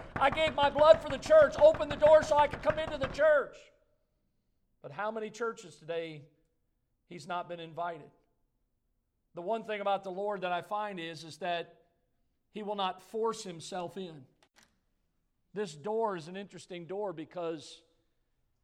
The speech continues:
there's no handle on the outside. The only handle's on the inside. That means someone on the inside has to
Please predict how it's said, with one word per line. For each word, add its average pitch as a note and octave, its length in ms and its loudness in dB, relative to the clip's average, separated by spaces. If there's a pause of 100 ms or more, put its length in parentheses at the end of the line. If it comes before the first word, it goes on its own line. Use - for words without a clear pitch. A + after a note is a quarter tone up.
there's F#3 240 -6
no G3 200 -2
handle G3 420 -10
on D3 160 -10
the C#3+ 100 -14
outside. D3 480 -16 (2750)
The D#3 80 -14
only E3+ 220 -8
handle's E3 380 -12
on C#3+ 140 -12
the C#3 100 -16
inside. D3 280 -18 (2000)
That D#3 120 -10
means E3 240 -12
someone F#3+ 360 -8
on D#3+ 140 -8
the D3+ 180 -14
inside A#2+ 600 -14 (1300)
has D#3 200 -14
to - 80 -20